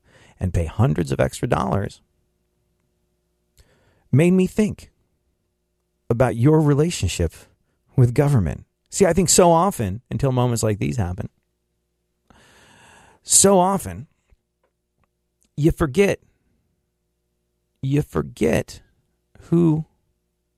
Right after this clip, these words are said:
who's the person signing the paychecks. Well, that would be you. And I can't think of a single other situation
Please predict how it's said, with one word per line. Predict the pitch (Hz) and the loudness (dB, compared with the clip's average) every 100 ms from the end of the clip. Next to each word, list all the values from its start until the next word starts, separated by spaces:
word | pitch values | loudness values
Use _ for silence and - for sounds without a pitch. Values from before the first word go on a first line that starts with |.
| _ _ _ | _ _ _
who's | - 175 | -4 -2
the | 165 | -2
person | - 170 160 | -4 -4 -2
signing | 135 - 160 143 | -2 0 0 0
the | |
paychecks. | 110 185 - - - - - _ _ _ _ _ _ _ _ _ _ - | 0 -2 -4 -10 -10 -18 -20 _ _ _ _ _ _ _ _ _ _ 0
Well, | 143 | 0
that | 73 | 0
would | 73 | -4
be | 87 | -4
you. | 90 113 - - _ _ _ _ _ _ _ _ _ _ _ _ _ _ _ | -4 -4 -6 -14 _ _ _ _ _ _ _ _ _ _ _ _ _ _ _
And | - 165 160 156 - - _ _ _ _ _ | -2 0 0 -2 -8 -20 _ _ _ _ _
I | - 196 | -6 -4
can't | - 185 147 - | 0 0 0 -2
think | 151 127 | -2 0
of | 98 | -2
a | 92 | -2
single | - - 190 98 95 - | -2 2 2 4 2 0
other | 123 120 107 | 0 2 2
situation | - 113 117 98 85 78 - - | 0 -4 -2 0 0 -6 -12 -16